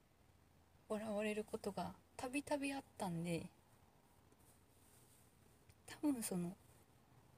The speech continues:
自分が普通にして、普通だと思ってることが面白い場合があるんだろうなと思って、確実に、こう、頑張っ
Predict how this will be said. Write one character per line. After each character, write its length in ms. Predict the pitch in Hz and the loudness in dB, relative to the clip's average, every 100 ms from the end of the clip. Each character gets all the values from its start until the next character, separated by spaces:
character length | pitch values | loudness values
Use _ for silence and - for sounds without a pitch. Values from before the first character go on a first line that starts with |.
| - - - - - - - - | -20 -20 -20 -20 -20 -20 -16 -4
自 140 | 240 | 0
分 240 | 240 302 302 | 4 6 6
が 100 | 302 | 2
普 160 | - 285 | -2 -6
通 280 | - 311 | -2 2
に 720 | 311 320 311 302 294 294 294 285 | 2 4 6 6 6 6 4 4
し 120 | - | 2
て、 280 | - 294 - | 2 -2 -2
普 100 | - | -8
通 180 | - 311 | -2 0
だ 140 | 302 | 2
と 140 | 320 247 | 2 2
思 180 | 202 196 | 0 -2
っ 20 | |
て 200 | - 233 | 2 2
る 100 | 226 | 4
こ 120 | 247 | 0
と 120 | 233 | 2
が 220 | 233 190 180 - - - - - - | 2 0 -4 -10 -20 -20 -20 -20 -6
面 180 | 226 240 | -2 0
白 260 | 240 269 262 | 0 0 0
い 100 | 202 | 0
場 140 | 175 | 2
合 40 | 175 | 0
が 200 | 175 180 | 0 0
あ 60 | 220 | -2
る 100 | 233 | 0
ん 100 | 233 | 2
だ 120 | 185 | 2
ろ 80 | 165 | 2
う 40 | |
な 200 | 170 180 | 0 -2
と 120 | - | 0
思 120 | 170 165 | -2 -2
っ 20 | |
て、 340 | - 170 165 180 - - - - - - - - - | -2 -2 -2 -4 -18 -20 -20 -20 -20 -20 -20 -20 -18
確 280 | - - 311 | -16 -6 -6
実 320 | - - - | -6 -8 0
に、 160 | 302 294 - | 2 2 -2
こ 280 | 277 262 - - - - - - - - - - - - - - - - - - - - - - - - - | -2 -2 -4 -12 -20 -20 -20 -20 -20 -20 -20 -20 -20 -20 -20 -20 -20 -20 -20 -20 -20 -20 -20 -20 -20 -20 -4
う、 40 | |
頑 260 | 262 285 302 | 0 4 4
張 80 | |
っ 60 | 330 | 2